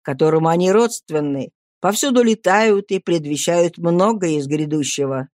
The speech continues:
Как же можно бояться смерти, когда так приятен покой во сне? И не бессмысленно ли стремиться к завоеванию свободы при жизни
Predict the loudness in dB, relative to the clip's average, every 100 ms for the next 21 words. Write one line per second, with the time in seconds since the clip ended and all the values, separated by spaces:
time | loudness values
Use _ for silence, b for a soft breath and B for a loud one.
0 | _ _ 2 2 2 0 2 4 2 4
1 | 2 2 2 0 -2 -4 0 2 2 -2
2 | -6 -6 -4 -4 -2 -2 -2 -4 _ -2
3 | 2 2 0 -2 0 2 4 4 4 0
4 | 0 2 0 -6 _ -2 0 0 -2 0
5 | 0 2 -2 -4 -2 -2 -2 -2 -6 -4
6 | 0 0 0 -4 -4 0 2 4 4 4
7 | 2 0 -2 -2 2 2 2 0 -2 0
8 | 0 0 0 0 -2